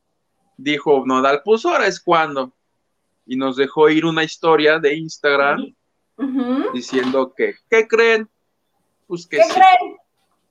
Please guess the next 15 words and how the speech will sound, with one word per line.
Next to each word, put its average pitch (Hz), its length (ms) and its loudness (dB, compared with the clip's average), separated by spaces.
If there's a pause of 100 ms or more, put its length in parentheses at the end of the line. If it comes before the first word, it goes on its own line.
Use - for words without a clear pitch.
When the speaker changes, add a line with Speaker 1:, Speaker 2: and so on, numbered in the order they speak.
(100)
Speaker 2:
¿Qué 381 380 6
creen? 294 480 2
A 233 140 -2
ver, 240 180 0
aquí 254 180 -6
está, 330 220 -2
mira. 208 360 -4 (1300)
Speaker 1:
La - 140 -4
Speaker 2:
Aquí 143 120 -2
está. 254 200 -2
Speaker 1:
historia. 165 260 2
Speaker 2:
"A - 60 4
todos - 140 -6
mis - 220 -12
fans - 400 -8